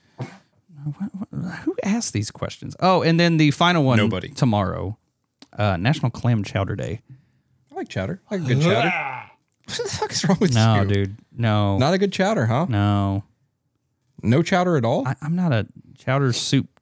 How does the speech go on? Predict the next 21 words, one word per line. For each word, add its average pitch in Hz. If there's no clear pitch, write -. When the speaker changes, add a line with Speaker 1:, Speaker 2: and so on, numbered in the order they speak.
Speaker 1:
type 123
kinda 113
guy. 101
Speaker 2:
So, 135
like, 123
you 127
wouldn't 104
eat, 104
like, 104
a 90
corn 110
chowder? 120
Speaker 1:
I, 123
I'd 120
never 131
seen 127
a 104
corn 90
chowder. 98
Speaker 2:
No, 151
okay. 113